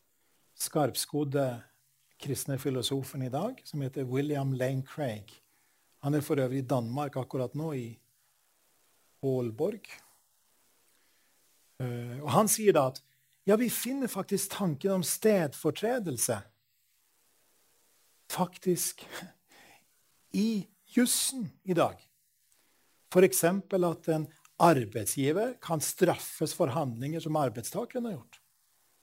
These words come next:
Sant? Det er en form for stedfortredende handling. Eller at en kan på-,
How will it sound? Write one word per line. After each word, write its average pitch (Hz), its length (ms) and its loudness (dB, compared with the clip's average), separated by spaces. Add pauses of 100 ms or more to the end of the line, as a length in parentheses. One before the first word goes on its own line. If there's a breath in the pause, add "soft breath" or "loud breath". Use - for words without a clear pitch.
(1400)
Sant? 151 160 0
Det 131 80 -2
er 196 60 2
en 226 100 -2
form 226 220 -2
for 208 120 -2
stedfortredende 175 1080 0 (400 soft breath)
handling. - 400 -6 (1120)
Eller 202 180 10
at 190 140 6
en 190 120 0
kan 175 160 4 (120)
på-, 190 400 6